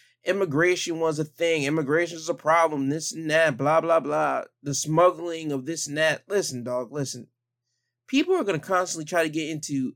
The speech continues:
America because America has the greatest tagline of all time. The American dream. And everybody knows what the American dream is. I have said this before on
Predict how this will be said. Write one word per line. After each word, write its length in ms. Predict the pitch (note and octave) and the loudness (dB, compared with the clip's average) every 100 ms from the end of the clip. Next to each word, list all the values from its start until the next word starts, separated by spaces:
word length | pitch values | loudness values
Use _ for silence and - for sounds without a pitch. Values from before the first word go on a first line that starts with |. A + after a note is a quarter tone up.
| - | -2
America 460 | C3+ B2+ C3 B2+ | 0 2 2 0
because 240 | B2 C3 B2 | -4 -6 -2
America 340 | C#3+ F#3+ B3 | 0 2 4
has 160 | G#3 F3 | 2 2
the 80 | D3+ | -2
greatest 480 | D3+ F3 F3 - - _ _ - | -2 0 -2 -4 -10 _ _ -2
tagline 640 | F#3 E3+ D3 C#3 C3 A#2 - E3 | 4 4 2 -2 -2 -4 -4 -2
of 140 | D3+ | 0
all 180 | C#3+ C#3 | 2 2
time. 340 | D#3 C3+ A2+ - _ _ | 0 -4 -4 -12 _ _
The 140 | - C3+ | -4 0
American 720 | C3 E3+ B3 B3+ A#3 G#3+ E3 | 2 2 2 2 -2 -4 -4
dream. 460 | C3+ D#3 B2 B2+ - _ _ _ _ - | 0 0 0 -4 -20 _ _ _ _ -6
And 160 | C#3 | 0
everybody 320 | C3+ G#3 A#3+ A3+ | 2 2 2 0
knows 180 | G#3 | -2
what 40 | E3+ | -2
the 80 | E3 | -2
American 260 | F#3 F#3 | -2 -2
dream 240 | E3+ F3 E3+ | -2 0 -2
is. 80 | |
I 200 | E3+ - | -2 -2
have 120 | C#3 - | -4 -2
said 240 | - A#3 | -2 -2
this 120 | A3+ | -6
before 360 | G#3 - F#3+ F3+ | -8 0 0 0
on 140 | B2+ | -6